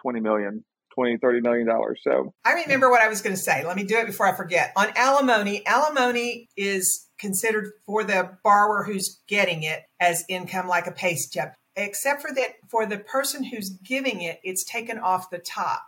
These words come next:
Speaker 2: So it's a little bit better. I'm not tax-wise or anything like that. I'm not giving that kind of advice, but from a qualifying standpoint, alimony or spousal support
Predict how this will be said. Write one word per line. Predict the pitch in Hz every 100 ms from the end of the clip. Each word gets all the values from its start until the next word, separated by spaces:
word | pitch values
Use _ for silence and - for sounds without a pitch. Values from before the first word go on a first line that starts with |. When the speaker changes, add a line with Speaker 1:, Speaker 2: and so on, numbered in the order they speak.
| _
Speaker 2:
So | - 208
it's | 196
a |
little | 190 202 240 320 339
bit | 277 247
better. | 208 190 190 196 - _ -
I'm | 180 190
not | 214 226 -
tax-wise | 233 214 - 208 196 196 196
or | 165
anything | 175 196
like | 202 190
that. | 170
I'm | 147
not | 165 185
giving | 190
that | 185 -
kind | 190 175
of | 165
advice, | 160 151 135 -
but | 185 175 - _
from | - 185
a | 170 170 - _ _
qualifying | - - 311 330 - 175 170
standpoint, | - 175 165 180 170 156 _ _
alimony | 190 208 208 202 196 190
or | 175
spousal | 170 - 190 190 185
support | - - 180 165 156